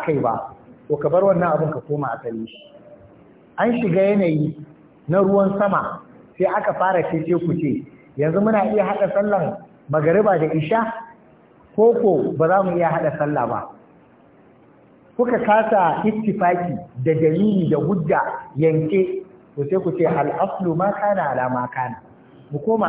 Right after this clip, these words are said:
asali, sallan azhar, a, magariban mu, mu yi ta musallami, mu jira an jima sallar isha. Shikenan kawai. Ina fata an gane. Na uku, yace, "Wala yuzalu dararu bizarari."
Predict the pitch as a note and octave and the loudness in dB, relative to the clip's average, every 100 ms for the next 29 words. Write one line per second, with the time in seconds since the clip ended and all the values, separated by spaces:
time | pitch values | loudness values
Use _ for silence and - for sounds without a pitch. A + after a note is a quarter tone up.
0 | D3+ G3 G3 F#3+ F#3+ - - G#3 A#3+ A3 | -2 -2 -2 -2 -6 -12 -8 -4 0 0
1 | F#3 F3 A3 A3+ G3+ F3 F3+ E3+ E3 F3+ | 0 0 0 0 0 0 0 0 0 0
2 | A3 A#3 G#3+ A3 A3+ - - - D#3 F3 | 2 2 2 2 0 -4 -14 -8 -2 0
3 | G#3+ F#3+ D#3+ E3+ F3 D#3+ C3 C3+ C#3+ F3 | 2 0 0 0 0 0 0 -2 -2 0
4 | F#3+ F3+ F#3+ G3+ E3 D3+ D#3 D3 A2 - | 0 0 -2 -2 -2 -2 -4 -6 -10 -16
5 | A2 - - - - - - - - C#4+ | -16 -18 -20 -20 -20 -20 -20 -6 0 2
6 | G#3+ E3+ D#3 D3+ F#2 - - - - - | 2 0 0 -2 -2 -8 -14 -20 -20 -20
7 | - - A3 F3+ E3 D#3+ D#3 D#3+ D3 - | -12 -2 0 0 0 0 0 0 0 -6
8 | D3+ - - - - - - - - _ | -12 -20 -20 -20 -20 -20 -20 -20 -20 _
9 | _ - D#3 G#3 A#3+ G#3+ G#3 G#3 G#3 - | _ -4 0 2 2 2 2 0 -4 -10
10 | - - - D3+ F#3+ - F#3+ E3 D#3+ E3 | -20 -20 -4 0 0 2 2 4 4 4
11 | F#3+ G3 F#3 D3+ E3+ F#3 F3+ D#3+ E3 E3 | 2 2 2 2 2 2 2 0 -2 -2
12 | D#3 F3+ G3 G3+ B3 D#4+ E4 - - - | 0 2 4 4 4 2 -2 -6 -16 -20
13 | A#2 D3+ D3+ D#3 - E3 D#3+ C#3+ B2+ C3 | -2 0 0 -4 -2 0 2 2 0 -2